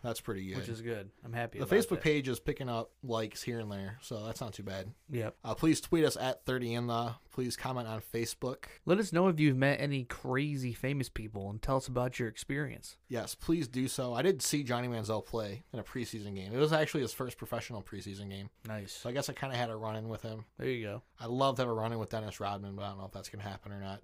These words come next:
Speaker 2: Hmm.
Speaker 1: Anyways, please tweet us. Please comment on Facebook. Please keep listening. Please keep telling everybody you know about the show.
Speaker 2: Definitely.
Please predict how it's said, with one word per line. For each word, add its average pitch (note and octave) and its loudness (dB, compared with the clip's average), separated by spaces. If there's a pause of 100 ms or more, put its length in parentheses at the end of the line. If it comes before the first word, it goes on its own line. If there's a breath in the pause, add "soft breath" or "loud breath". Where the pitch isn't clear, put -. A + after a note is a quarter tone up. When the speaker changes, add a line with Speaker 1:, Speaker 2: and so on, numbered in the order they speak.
(100)
Speaker 2:
Hmm. B2 -4 (200)
Speaker 1:
Anyways, A2+ 2
please C3 0
tweet C3 0
us. B2 2
Please C3 -2
comment B2 -4
on A2 -4
Facebook. A#2 -4
Please C3 0
keep B2+ -6
listening. A#2 0
Please E3+ 2
keep - -2
telling C3+ -2
everybody B2 0
you G#2+ -2
know G#2 -2
about - -8
the - -16
show. - -12 (220)
Speaker 2:
Definitely. A2 -4